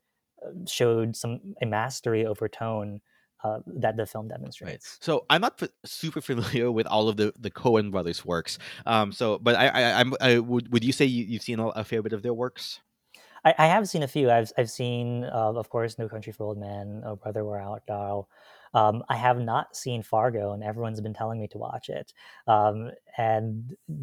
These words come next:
Speaker 1: given that I like the previous work, I think that's something I'll also look forward to.
Speaker 2: Right, so how do you feel about this one as, obviously, again, this is a solo work of Joel Coen,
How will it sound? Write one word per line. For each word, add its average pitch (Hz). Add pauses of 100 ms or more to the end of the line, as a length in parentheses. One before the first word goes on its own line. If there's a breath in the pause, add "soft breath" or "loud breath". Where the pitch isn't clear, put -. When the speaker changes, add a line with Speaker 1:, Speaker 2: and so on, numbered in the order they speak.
Speaker 1:
given 127
that 113
I 110
like 110
the 107
previous 107
work, 113
I 110
think 117
that's 110
something 117
I'll 113
also 117
look 123
forward 127
to. -
Speaker 2:
Right, 151
so 143
how 170
do 269
you 427
feel 185
about 131
this 120
one 107
as, 87
obviously, 131
again, 123
this 98
is 113
a 113
solo 113
work 101
of 85
Joel 101
Coen, 85